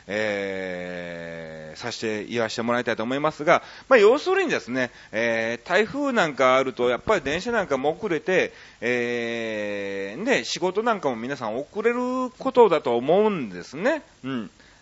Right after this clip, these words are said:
えー、本数なんかも減ったりとか、えー、故障があって電車が遅れて遅刻になったとか、まあまあ誰しも、えー、何かしら、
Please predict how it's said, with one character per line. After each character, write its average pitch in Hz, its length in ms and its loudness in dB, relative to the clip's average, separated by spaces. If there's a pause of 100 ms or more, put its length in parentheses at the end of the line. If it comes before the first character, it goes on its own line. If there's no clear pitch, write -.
(160)
え 120 180 0
ー、 - 20 -8
本 135 200 0
数 160 140 -4
な 139 140 -2
ん 120 40 -10
か 113 120 -6
も 104 80 -8
減 123 140 -4
っ - 20 -6
た 156 160 2
り 120 80 0
と 110 80 -2
か、 127 320 0 (260)
え 92 1200 -8
ー、 - 60 -18
故 135 140 -4
障 123 260 -2
が 117 100 -2
あ 107 40 -4
っ 101 40 -8
て - 220 -8
電 110 200 -6
車 120 120 -8
が 110 140 -4
遅 120 160 -6
れ 117 80 -2
て 104 100 -6
遅 - 160 -12
刻 113 220 -8
に 120 80 -12
な 139 100 -2
っ 151 60 -10
た 147 120 0
と 107 120 -4
か、 101 180 -6 (400)
ま 214 180 4
あ 240 40 4
ま 226 140 4
あ 151 40 2
誰 143 260 0
し 220 160 -10
も、 165 420 2
え 101 380 -2
ー、 113 40 -10
何 180 240 -6
か 190 160 0
し 190 100 -10
ら、 190 300 4